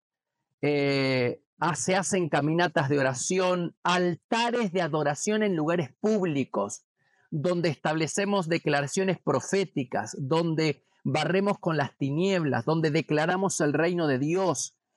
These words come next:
intercesión, vigilias también se hacen, caminatas de oración. Esto es un trabajo mancomunado espiritualmente porque, como les decíamos antes, lo más importante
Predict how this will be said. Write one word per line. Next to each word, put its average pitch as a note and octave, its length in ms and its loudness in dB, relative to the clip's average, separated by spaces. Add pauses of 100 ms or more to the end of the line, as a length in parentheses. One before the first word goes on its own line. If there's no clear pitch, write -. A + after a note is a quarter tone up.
(200)
intercesión, F3 1120 0
vigilias F#3 1120 -2
también D3+ 460 0
se D3 200 0
hacen, C#3+ 420 0
caminatas F#3 760 0
de C3 100 0
oración. A2+ 560 -4 (420)
Esto G3 280 0
es G3+ 160 0
un G3+ 140 0
trabajo G#3+ 640 0
mancomunado D#3 1000 0
espiritualmente E3 1080 0
porque, D#3+ 540 -2
como D3 240 0
les C#3+ 180 0
decíamos G#3 580 0
antes, F#3+ 320 0
lo D#3+ 200 0
más G3 400 0
importante D3 960 0